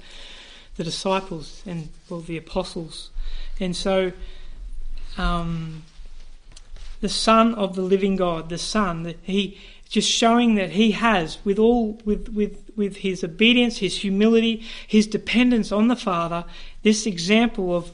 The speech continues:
all authority, his, you know, he has the power. And, and like the living God, how it's expressed there. And we see that in other portions, and I just won't go there, but, you know, distinguishing especially what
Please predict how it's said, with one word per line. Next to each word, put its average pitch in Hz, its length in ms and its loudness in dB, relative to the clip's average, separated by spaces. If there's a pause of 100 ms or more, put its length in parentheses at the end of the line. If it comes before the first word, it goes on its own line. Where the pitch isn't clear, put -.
all 240 280 8
authority, 185 680 0
his, 175 220 -12 (300)
you 202 140 0
know, 185 140 0
he 185 160 -2
has 202 240 2
the 202 100 -6
power. 180 640 -4 (880)
And, 185 300 -2 (760)
and 220 360 2 (120)
like 247 260 2
the 262 80 2
living 269 440 4
God, 240 260 4
how 233 220 4
it's 220 160 -2
expressed - 680 -2
there. 151 380 -4
And 202 400 -2
we 208 100 0
see 262 340 0
that 180 320 0
in 196 120 -4
other 202 300 0 (260)
portions, 185 640 -2
and 190 280 -8
I 196 220 -10 (160)
just 208 240 -6
won't 196 180 -2
go 180 160 0
there, 180 140 0
but, 190 160 0 (720)
you 233 100 4
know, 208 160 4
distinguishing 226 720 2
especially 226 680 2
what 208 440 2